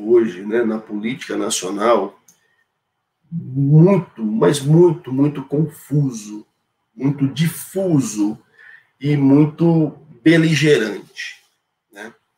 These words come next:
Hoje pela manhã eu dei aula pros meus alunos da puc Goiás, né, na turma de marketing político, e rolou um debate legal, assim, com um dos alunos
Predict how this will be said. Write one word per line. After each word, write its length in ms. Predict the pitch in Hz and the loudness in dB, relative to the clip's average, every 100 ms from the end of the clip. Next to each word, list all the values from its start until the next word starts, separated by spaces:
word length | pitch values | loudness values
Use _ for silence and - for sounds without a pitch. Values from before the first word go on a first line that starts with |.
| _ _ _ _ - | _ _ _ _ -2
Hoje 320 | 147 170 151 | 0 0 -2
pela 260 | 143 135 131 | 0 0 2
manhã 240 | 123 123 | 2 4
eu 100 | 151 | 2
dei 220 | 127 120 | 2 2
aula 240 | 113 123 117 | 2 0 -2
pros 140 | 110 | -6
meus 180 | 110 113 | -6 -4
alunos 280 | 110 113 110 | -6 -6 -6
da 140 | 117 | -6
puc 400 | - 120 127 - | -8 -14 -14 -10
Goiás, 800 | - 110 107 117 127 - - - _ _ | -2 -2 0 0 -2 -4 -8 -14 _ _
né, 120 | 113 | -8
na 100 | 110 | -8
turma 220 | 113 113 | -4 -6
de 100 | 113 | -4
marketing 520 | 110 117 131 - 113 | -2 0 0 -6 -14
político, 500 | 113 107 113 143 - _ _ _ _ _ _ _ _ _ _ _ - | -14 -10 -8 -10 -14 _ _ _ _ _ _ _ _ _ _ _ -10
e 720 | 117 117 127 123 113 95 - - - | -6 -4 -6 -6 -4 -4 -8 -20 -4
rolou 680 | 135 131 147 147 - - - | 2 6 6 6 2 -10 -10
um 120 | 113 | 0
debate 380 | 113 110 - 113 | 2 2 0 0
legal, 420 | 110 107 123 117 | -2 0 0 0
assim, 200 | 113 113 | -2 -8
com 120 | 117 | -6
um 40 | 110 | -6
dos 160 | 107 | -4
alunos 680 | 104 98 123 135 110 - - | -6 -4 -4 -2 -4 -8 -12